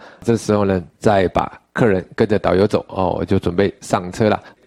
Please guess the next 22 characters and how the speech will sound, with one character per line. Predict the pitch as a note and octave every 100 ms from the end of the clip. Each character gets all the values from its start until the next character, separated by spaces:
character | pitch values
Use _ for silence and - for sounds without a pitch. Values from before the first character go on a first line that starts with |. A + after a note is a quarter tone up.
| _ _ -
那 | D#3
接 | G3
下 | G3+ F#3+ C#3+
来 | C3
呢， |
上 | F3+ D3+
车 | C3+ C#3
之 | - D3+
后 | - D#3
呢， | A#2 G#2+ - - _
可 | F#2+
能 | F#2+
要 | G#2
来 | G2 F#2+
个 | G2 F#2+
开 | - B2+
车 | C3 C#3
词 | C3 G2+
啦， | F2 - - -
由 | G#2+ B2 A#2+
领 | G#2 F#2
队 | D3 C#3